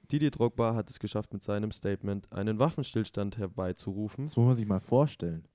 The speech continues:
Speaker 1: Total krank. Und er hat, äh, ich weiß nicht mehr, wie viele Millionen Dollar
Speaker 2: Genau.
Speaker 1: an,
Speaker 2: Mhm, mhm.
Speaker 1: an Pepsi, hat mich auch überrascht, aber an Pepsi, äh, gesponsert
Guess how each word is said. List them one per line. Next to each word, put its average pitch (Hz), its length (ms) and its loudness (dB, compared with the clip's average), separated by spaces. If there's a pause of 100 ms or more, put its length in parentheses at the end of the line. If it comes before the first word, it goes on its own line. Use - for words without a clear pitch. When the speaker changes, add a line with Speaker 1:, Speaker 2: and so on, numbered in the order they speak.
(240)
Speaker 1:
Total 110 320 -2
krank. 117 340 -4 (120)
Und 175 320 4
er 123 180 -2
hat, 127 220 -2
äh, 113 420 2 (140)
ich - 120 -16
weiß 110 200 -8
nicht 110 160 -6
mehr, 95 200 0
wie 117 140 -4
viele 113 480 -2 (380)
Millionen 113 760 0 (1120)
Dollar 127 520 8
Speaker 2:
Genau. 110 120 -2
Speaker 1:
an, 113 300 4
Speaker 2:
Mhm, - 120 -10
mhm. 120 220 -2 (220)
Speaker 1:
an 110 140 0
Pepsi, 107 640 -2 (400)
hat 104 120 -4
mich 101 120 -6
auch 104 140 -2
überrascht, 117 380 -2
aber 113 160 0
an 113 100 0
Pepsi, - 500 -2
äh, 104 280 -2
gesponsert 113 880 0